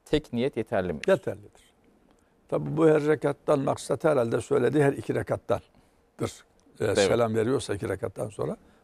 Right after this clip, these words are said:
Speaker 2: maksadı odur anlaşılan ama ben sekiz rekat ev-, şey kılacağım, nafile namaz, teheccüd namazı kılacağım diye baştan niyet ettim, yeterlidir.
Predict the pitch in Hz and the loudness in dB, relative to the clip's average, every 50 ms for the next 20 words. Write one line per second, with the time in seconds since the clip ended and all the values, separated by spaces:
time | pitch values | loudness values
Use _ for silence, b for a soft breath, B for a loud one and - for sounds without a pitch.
0 | b - 151 - - - 143 135 139 - - 156 120 107 98 95 95 95 92 95 | b -2 -2 -2 0 0 0 0 2 2 2 2 0 0 -2 -2 -2 -2 -4 -6
1 | - - - - 190 202 175 110 - - _ b b b b b b b b b | -4 -2 0 0 2 2 0 -2 -4 -6 _ b b b b b b b b b
2 | - - - 143 135 - 196 151 120 139 117 123 120 113 - - 123 - - - | -2 2 2 2 4 4 4 4 4 2 0 2 2 2 2 0 0 0 -2 -12
3 | - _ _ _ _ - _ _ _ _ _ _ _ _ _ - 131 139 139 - | -20 _ _ _ _ -20 _ _ _ _ _ _ _ _ _ 2 4 4 4 2
4 | - - 123 117 113 - - - - 110 107 98 90 101 107 113 123 131 127 117 | 0 0 0 0 0 -4 -8 -8 -6 -4 -4 -2 -2 -2 0 2 2 2 2 2
5 | 110 123 117 113 110 101 101 98 - - - 120 113 113 - - - 104 104 107 | 2 0 -2 -2 -2 -4 -6 -8 -4 0 2 2 2 2 -2 -8 -6 -4 -4 -6
6 | 98 - - - 104 101 - 120 120 117 110 113 120 110 107 - 175 - - - | -8 -6 -4 -2 -2 -2 0 -2 -2 -2 -2 -2 -2 0 0 2 0 0 0 -2
7 | 107 104 110 127 127 107 - - 113 - - - 165 160 95 - - 104 107 - | -4 -2 0 0 0 0 0 -2 -2 -2 -4 -2 -2 -2 -2 -2 -4 -8 -8 -8